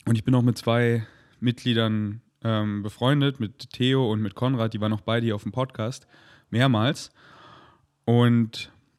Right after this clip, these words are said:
ähm, ja, die haben sich halt so aufgelöst, weil, äh, die halt nicht anscheinend so like-minded sind. Und ihr wisst ja, auch wenn der Content und alles so geil ist oder irgendwas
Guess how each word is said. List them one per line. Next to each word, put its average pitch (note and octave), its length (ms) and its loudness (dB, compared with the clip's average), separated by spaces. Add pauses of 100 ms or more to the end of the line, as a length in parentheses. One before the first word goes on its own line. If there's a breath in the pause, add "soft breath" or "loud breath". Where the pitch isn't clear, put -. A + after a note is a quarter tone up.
(140)
ähm, A2+ 580 2
ja, A2+ 200 2
die A#2+ 80 2
haben C3 80 4
sich B2 120 -2
halt B2+ 120 4
so A2+ 240 2
aufgelöst, D3+ 760 0 (680 loud breath)
weil, A2+ 520 2
äh, G#2+ 140 -4
die A2 160 -4
halt A#2+ 140 0
nicht C3+ 240 0 (360)
anscheinend A#2 680 -2
so B2+ 320 2
like-minded B2 600 0
sind. B2 220 0
Und A2 100 0
ihr A2 100 -2
wisst C3+ 220 -2
ja, A#2 200 -4 (1400 loud breath)
auch D#3+ 160 0
wenn D#3+ 80 2
der D3 100 2
Content F#3 460 0
und C#3 120 0
alles D#3 200 0
so C3 120 -6
geil F3 280 0
ist F3 140 -2
oder C#3 100 0
irgendwas E3 600 -2